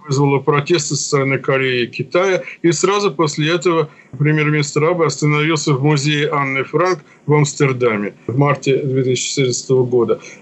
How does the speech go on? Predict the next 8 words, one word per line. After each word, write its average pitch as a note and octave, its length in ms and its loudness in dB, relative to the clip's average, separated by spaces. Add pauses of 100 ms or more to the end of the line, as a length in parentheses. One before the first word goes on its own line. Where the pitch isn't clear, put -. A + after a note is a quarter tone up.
(280)
Кроме F#3 260 2
того, D3+ 580 2
автор D3 280 0
находит C#3+ 460 2
ещё F#3 260 2
ряд F3+ 260 0 (200)
подобного D#3 540 4
рода D3 320 2